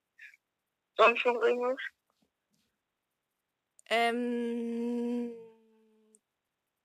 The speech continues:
Speaker 2: Trelawney wäre nicht rausgeworfen worden. Firenze
Speaker 1: Genau.
Speaker 2: hätte nicht als Wahrsagelehrer einspringen müssen.
Speaker 1: Ja.
Speaker 2: Ja.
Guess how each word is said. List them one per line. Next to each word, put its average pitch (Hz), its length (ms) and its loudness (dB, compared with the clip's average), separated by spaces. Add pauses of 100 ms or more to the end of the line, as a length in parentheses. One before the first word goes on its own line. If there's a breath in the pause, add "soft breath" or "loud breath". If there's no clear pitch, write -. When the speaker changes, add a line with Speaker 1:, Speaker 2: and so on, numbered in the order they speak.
(1080)
Speaker 2:
Trelawney 247 680 0
wäre 269 240 0
nicht 269 240 -6
rausgeworfen 269 840 -2
worden. 262 500 -6 (1160)
Firenze 220 680 4
Speaker 1:
Genau. 277 80 4
Speaker 2:
hätte 277 360 -4
nicht 240 500 -6
als 226 280 -2
Wahrsagelehrer 220 840 -4
einspringen 262 680 -6
müssen. 311 520 -8 (1900)
Speaker 1:
Ja. 208 400 4 (720)
Speaker 2:
Ja. 202 240 -16